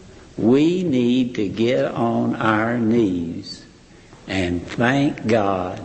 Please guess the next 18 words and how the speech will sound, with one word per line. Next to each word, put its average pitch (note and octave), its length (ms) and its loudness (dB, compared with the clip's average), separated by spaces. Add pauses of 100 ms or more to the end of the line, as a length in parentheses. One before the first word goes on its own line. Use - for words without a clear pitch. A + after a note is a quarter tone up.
(840)
for F2 320 2
our A2+ 480 2
facilities, A#2+ 1300 -4 (540)
for F2+ 460 0
our A#2 500 0
staff, G2+ 760 -4 (840)
for F#2+ 160 2
those C3+ 600 2
of D3 180 -4
you C#3 300 2
who B2+ 200 0
volunteer A2 1000 -2 (920)
to F#2 160 -2
make A2+ 680 0 (340)
Central B2+ 680 0
United A#2 960 0
Methodist A#2 760 -2
Church - 640 -4